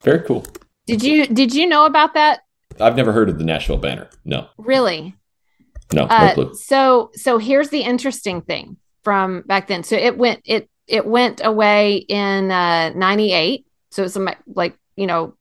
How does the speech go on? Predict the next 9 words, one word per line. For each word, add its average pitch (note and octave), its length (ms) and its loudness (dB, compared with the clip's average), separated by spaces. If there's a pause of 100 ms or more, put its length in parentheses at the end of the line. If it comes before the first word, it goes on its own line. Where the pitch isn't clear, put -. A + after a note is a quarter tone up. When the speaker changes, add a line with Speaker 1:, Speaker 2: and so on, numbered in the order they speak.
Speaker 2:
started B3 460 0
in G3 140 -8
eighteen A3 340 -8
seventy-six, A3 840 -8
went G3 340 -8
through G#3+ 180 -2
my G3 160 0
childhood, F3 560 -4
basically. F3 600 -8